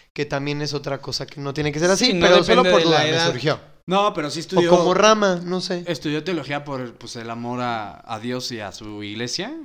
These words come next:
Speaker 3: y, y era
Speaker 1: Pero qué cool.
Speaker 3: consultada por muchos obispos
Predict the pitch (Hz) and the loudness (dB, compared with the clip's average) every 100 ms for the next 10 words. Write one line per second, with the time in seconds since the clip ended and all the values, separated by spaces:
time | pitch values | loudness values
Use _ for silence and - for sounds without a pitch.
0 | - 101 113 107 101 101 101 82 60 _ | -18 -16 -14 -14 -14 -16 -18 -18 -20 _
1 | _ _ 120 110 110 110 123 131 135 139 | _ _ -12 -10 -8 -8 -4 -2 0 -2
2 | 139 143 135 127 117 131 135 135 113 117 | -6 -6 -4 -4 -4 -4 -4 -8 -10 -12
3 | 120 113 113 113 - 113 101 - | -10 -10 -10 -12 -12 -14 -14 -18